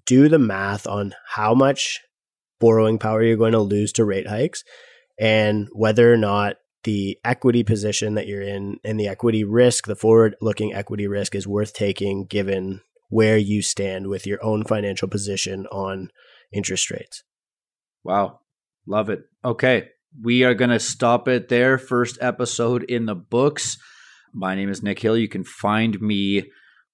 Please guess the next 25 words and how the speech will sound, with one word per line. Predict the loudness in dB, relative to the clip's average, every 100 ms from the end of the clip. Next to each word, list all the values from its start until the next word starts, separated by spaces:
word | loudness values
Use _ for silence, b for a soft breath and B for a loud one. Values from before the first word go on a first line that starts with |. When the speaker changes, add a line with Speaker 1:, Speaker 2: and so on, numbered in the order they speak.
| _
Speaker 2:
online | -6 -4 -4 -4 0 0 0 0 -4 -8 _
across | -18 -6 -6 -4
all | -8
platforms | -6 -4 -4 -4 -8 -8
at | -12 -12
My | -10 -6 -4 -4
Buddy | -4 -4 -6
Nick. | -4 -2 -4 -8 -14 -12
If | -12 -10
you | -8 -4 -4 -4 -6
are | -10
interested | -10 -14 -10 -10 -10
in | -10 -10 -8
working | -10 -8 -10
with | -8
me | -8
on | -8
the | -8
mortgage | -6 -4 -4 -4
side | -4
of | -4
things, | -4 -4 -4 -8 b b b b -12
G | -6 -2 -2
and | -4 -6 -4
H | -4 -4 -8